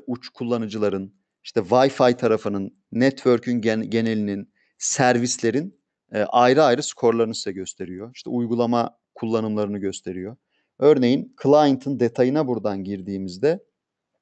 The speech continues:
eee, network'ümüzde son saatte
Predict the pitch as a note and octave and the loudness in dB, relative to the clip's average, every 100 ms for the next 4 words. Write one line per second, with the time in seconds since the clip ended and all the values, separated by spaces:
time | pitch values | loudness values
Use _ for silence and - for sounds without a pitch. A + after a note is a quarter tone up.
0 | _ _ _ A#2+ G#2+ G2+ G2 - F#2 G2+ | _ _ _ -2 0 2 0 -2 -6 0
1 | C3+ C3+ - C3 A2+ A#2 A2+ A#2+ D3 - | 0 0 2 2 2 -2 0 0 0 2
2 | C#3+ D3+ - A#2 G2+ - G#2 C3 | 2 2 2 2 2 0 -4 -4